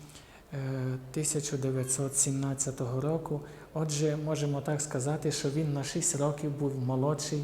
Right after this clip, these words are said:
від нашого першого мученика, нашого блаженного Теодора Ромжі. Е, їхнє життя перетиналося,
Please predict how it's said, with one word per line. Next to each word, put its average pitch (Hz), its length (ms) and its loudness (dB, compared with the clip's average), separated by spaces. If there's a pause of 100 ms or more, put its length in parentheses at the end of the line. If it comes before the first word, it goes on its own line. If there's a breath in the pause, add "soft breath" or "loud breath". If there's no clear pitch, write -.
(440 loud breath)
від 139 280 2
нашого 147 460 2
першого 139 560 2
мученика, 131 680 2
нашого 131 420 0
блаженного 131 720 2
Теодора 123 540 2
Ромжі. 120 520 0 (640 loud breath)
Е, 131 160 2
їхнє 170 400 4
життя 156 560 2 (340)
перетиналося, 139 1040 4